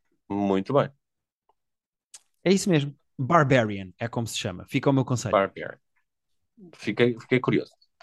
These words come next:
Speaker 2: Queres fazer então o salto pelo Melinda e Melinda para o Woody Allen?
Speaker 1: Ah, sim, vamos aproveitar a ponta Melinda e Melinda, até porque, ah, faz sentido ser esse especificamente do Woody Allen para eu falar do Rifkin's Festival, que é o,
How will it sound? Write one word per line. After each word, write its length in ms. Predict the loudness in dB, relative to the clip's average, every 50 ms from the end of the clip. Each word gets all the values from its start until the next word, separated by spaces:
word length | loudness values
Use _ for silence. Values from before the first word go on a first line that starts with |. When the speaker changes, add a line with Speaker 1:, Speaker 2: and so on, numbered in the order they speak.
| _ _
Speaker 2:
Queres 160 | -4 -4 -2 0
fazer 220 | 2 4 4 4
então 200 | 4 2 2 2
o 40 | 0
salto 260 | 2 0 -2 -2 -2
pelo 140 | 0 0 2
Melinda 340 | 2 4 4 2 2 2 2
e 60 | 0
Melinda 380 | 2 2 2 2 2 2 0 0
para 200 | 2 2 2 4
o 140 | 4 4 2
Woody 180 | 2 0 0 0
Allen? 260 | 0 -2 -4 -6 -10 -16 _ _ _ _ _ _ _ _ _ _ _ _ _ _ -4 2
Speaker 1:
Ah, 260 | 6 6 8 8 6 4
sim, 200 | 4 2 0 0 _ _ -10
vamos 400 | 0 4 6 6 6 4 2 -4
aproveitar 400 | -4 -4 -2 -2 0 2 2 2
a 40 | 0
ponta 220 | 0 0 -2 0
Melinda 240 | 0 0 2 2 2
e 20 | 2
Melinda, 240 | 2 0 0 0
até 100 | -2 -4
porque, 200 | -4 -8 -6 -4 -2 -2 -2 0 0 0 0 0 2 4
ah, 300 | 4 6 6 6 4 2 0 -6 -20 -20 _ _ _ -6 0
faz 160 | 2 2 2 2
sentido 280 | -2 -4 0 -2 -2 -2
ser 180 | 0 0 0
esse 140 | 0 0 -4
especificamente 480 | -6 -8 -6 -4 0 2 2 4 4 2
do 60 | 2
Woody 160 | 0 2 4 4
Allen 220 | 6 4 4 0
para 140 | -4 -4 -4
eu 40 | -2
falar 280 | 2 4 6 6 6 6
do 180 | 2 0 0
Rifkin's 460 | 0 0 0 -2 -4 -6 -6 -6 -4
Festival, 460 | 0 0 0 0 0 -4 -4 -4 -4 -4
que 100 | -2 -2
é 40 | -2
o, 240 | -2 -4 -8 -16